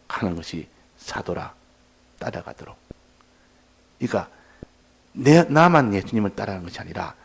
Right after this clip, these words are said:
다른 사람도 예수님을 따라가도록, 나만 제자가 되는 것이 아니라 다른 사람도 제자가 되도록 이렇게 하는 것이 사도의 직분입니다.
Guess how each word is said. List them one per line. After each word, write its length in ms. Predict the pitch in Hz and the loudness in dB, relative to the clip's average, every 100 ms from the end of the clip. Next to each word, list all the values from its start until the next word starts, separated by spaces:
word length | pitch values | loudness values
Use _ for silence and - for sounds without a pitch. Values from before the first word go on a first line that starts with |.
| - - _ _ - | -20 -20 _ _ -8
다른 280 | 120 143 | 2 4
사람도 520 | 151 180 175 156 110 98 | 4 2 0 -2 -6 -6
예수님을 500 | 90 - 113 107 90 - | -10 -4 -2 -2 -6 -8
따라가도록, 680 | - 147 - 92 85 - - _ _ _ _ - | -6 -6 -8 -16 -18 -20 -20 _ _ _ _ -20
나만 420 | - 135 175 156 131 | -2 4 6 6 4
제자가 400 | 113 104 98 98 | -2 0 0 -2
되는 220 | 95 90 | -6 -8
것이 160 | 90 - | -10 -12
아니라 260 | 85 - - - - | -12 -12 -14 -20 -6
다른 220 | 101 113 | -2 -2
사람도 480 | - 131 117 104 - | -2 -4 -4 -6 -8
제자가 480 | - 87 107 113 - | -12 -8 -4 -4 -6
되도록 520 | - - 156 - - _ _ _ _ _ _ _ _ _ _ _ _ - - | 0 4 4 0 -20 _ _ _ _ _ _ _ _ _ _ _ _ -20 -8
이렇게 300 | - 190 - | 2 4 4
하는 240 | 139 104 95 | 0 0 -6
것이 220 | 98 92 | -6 -12
사도의 640 | - 101 104 104 151 117 | -10 -8 -2 2 4 2
직분입니다. 720 | - - - 87 85 - - | -2 -10 -8 -8 -8 -14 -20